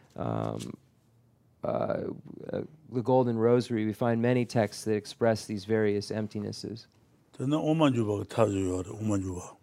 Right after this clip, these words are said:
Speaker 1: Also, we find it in the, um, Chandrakirti's, um, entrance to the middle way, the commentary on the Mulya Madhyamika Karika.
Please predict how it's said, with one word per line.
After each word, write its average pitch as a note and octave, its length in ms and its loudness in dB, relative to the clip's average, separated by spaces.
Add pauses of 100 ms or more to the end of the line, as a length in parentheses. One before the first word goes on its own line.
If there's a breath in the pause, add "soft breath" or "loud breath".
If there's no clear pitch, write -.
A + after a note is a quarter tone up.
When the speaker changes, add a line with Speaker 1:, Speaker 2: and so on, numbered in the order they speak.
Speaker 1:
Also, C#3 460 6
we A#2 100 4
find A#2+ 380 2
it A2 180 6
in A2+ 220 -2
the, G#2+ 360 0
um, G#2 360 -4 (340)
Chandrakirti's, B2 1000 0 (280 soft breath)
um, A2+ 380 -2
entrance A#2+ 460 -2
to - 120 -4
the G#2+ 100 -2
middle A2 340 4
way, G#2 400 -4
the A2 120 -2
commentary A2+ 640 -2
on G#2 80 -4
the G#2+ 60 -4
Mulya G#2+ 280 -2
Madhyamika G#2+ 600 -6
Karika. G#2+ 540 -6